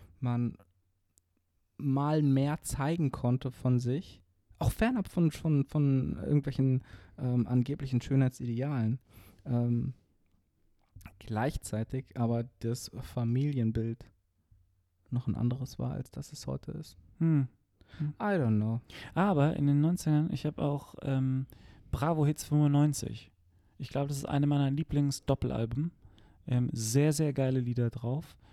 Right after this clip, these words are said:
Speaker 2: Hyper Hyper von Scooter zum Beispiel.
Speaker 1: Ich hab einmal, wir waren mit, mit dem Fußball, mit meinem, äh, alten Fußballclub, Castell null sechs.
Speaker 2: Äh, äh, äh.
Speaker 1: Äh, äh, äh, äh.
Speaker 2: Big up an die Gang.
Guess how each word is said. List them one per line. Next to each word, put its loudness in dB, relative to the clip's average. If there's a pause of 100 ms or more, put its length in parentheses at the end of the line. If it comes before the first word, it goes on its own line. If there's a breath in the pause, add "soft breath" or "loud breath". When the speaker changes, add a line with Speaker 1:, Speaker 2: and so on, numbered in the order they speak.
(100)
Speaker 2:
Hyper 0
Hyper 0
von 0
Scooter -6
zum -6
Beispiel. -4
Speaker 1:
Ich 2
hab -2
einmal, 0
wir -4
waren 2
mit, 0 (500 loud breath)
mit -4
dem 2
Fußball, -4 (280)
mit 0
meinem, 0
äh, -6
alten -6
Fußballclub, -8
Castell 4
null 10
sechs. 2 (100)
Speaker 2:
Äh, 6 (120)
äh, 6
äh. 2 (140)
Speaker 1:
Äh, 2
äh, 4
äh, 0
äh. 0 (120)
Speaker 2:
Big 8
up 6
an 8
die 6
Gang. 4